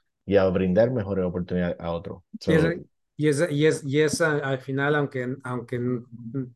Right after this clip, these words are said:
Speaker 2: suene religioso, ¿no?
Speaker 1: Es nuestro objetivo de vida.
Speaker 2: Es, es lo que, es lo que, es lo que te decía al principio de, de, de Noé. O sea, decía, la-, literalmente es una frasecita ese, y,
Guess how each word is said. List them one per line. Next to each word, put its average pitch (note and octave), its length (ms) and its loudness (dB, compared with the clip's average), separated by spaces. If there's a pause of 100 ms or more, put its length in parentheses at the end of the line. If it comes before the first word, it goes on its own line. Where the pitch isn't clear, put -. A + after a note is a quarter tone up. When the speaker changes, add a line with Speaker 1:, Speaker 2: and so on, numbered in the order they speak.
(320)
Speaker 2:
suene D3+ 380 0
religioso, C#3 800 0
¿no? C3+ 420 -4 (380)
Speaker 1:
Es G#2 100 2
nuestro G2+ 280 2
objetivo F2+ 340 0
de F2 40 2
vida. F#2+ 260 -2
Speaker 2:
Es, D3+ 120 0
es D#3 180 2
lo D#3+ 140 4
que, D3 240 2
es D3 80 2
lo D#3 180 0
que, C3+ 420 -2
es C#3+ 120 0
lo D3+ 100 0
que C#3+ 120 -4
te C3 120 -6
decía D3 200 -2
al C#3+ 60 -4
principio C3+ 480 0
de, A2+ 300 -4
de, A2+ 540 -8 (480)
de B2+ 120 -4
Noé. B2 420 0 (680)
O B2+ 60 -8
sea, C3+ 120 2
decía, C3+ 400 2
la-, C3 200 -2
literalmente C3+ 540 2
es C3+ 60 0
una D#3 100 2
frasecita C3 520 0
ese, B2+ 340 -2 (260)
y, C#3 100 0